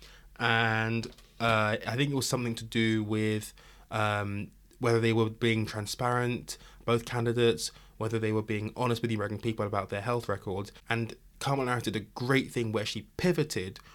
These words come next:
from Trump's health records to his tax records in just a little switch like that. It was absolutely fantastic. Um, the quote here was, "You owe money to someone,"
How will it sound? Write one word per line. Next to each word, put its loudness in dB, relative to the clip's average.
from 0
Trump's -2
health 2
records -4
to -2
his -2
tax -4
records -10
in -8
just -8
a -10
little 2
switch 0
like -2
that. -4
It 0
was 0
absolutely -2
fantastic. -2
Um, 4
the -2
quote 2
here 2
was, 0
"You 4
owe 8
money 6
to -2
someone," -6